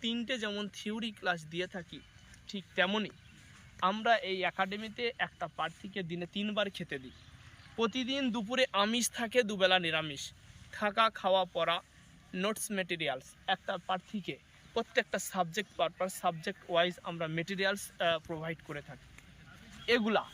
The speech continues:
এবং তার শারীরিক প্রবলেম হলে প্রতিদিন কারো না কারো ছোটোখাটো শারীরিক প্রবলেম লেগেই থাকে, সেক্ষেত্রে প্রাথমিক ট্রিটমেন্ট, এই যে ইউনিফর্ম, পোশাক, রুম, ক্লাস, everything সব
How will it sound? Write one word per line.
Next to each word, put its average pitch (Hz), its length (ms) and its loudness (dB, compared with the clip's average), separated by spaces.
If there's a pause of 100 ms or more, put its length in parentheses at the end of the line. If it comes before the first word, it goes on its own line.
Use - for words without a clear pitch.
(160)
এবং 262 440 2
তার 214 140 6
শারীরিক 240 600 0
প্রবলেম 226 420 4
হলে 196 160 0
প্রতিদিন 254 460 0
কারো 208 260 4
না 220 140 0
কারো 208 240 0
ছোটোখাটো 202 460 -2
শারীরিক 185 500 0
প্রবলেম 170 360 -2
লেগেই 160 320 -2
থাকে, 151 260 -12 (560)
সেক্ষেত্রে 220 600 2
প্রাথমিক 208 560 -2
ট্রিটমেন্ট, 170 500 -6 (160)
এই 208 120 0
যে 208 120 -4 (100)
ইউনিফর্ম, 185 600 -4
পোশাক, 175 340 -2 (180)
রুম, 170 380 0 (540)
ক্লাস, 160 380 2 (100)
everything 202 520 0
সব 196 220 0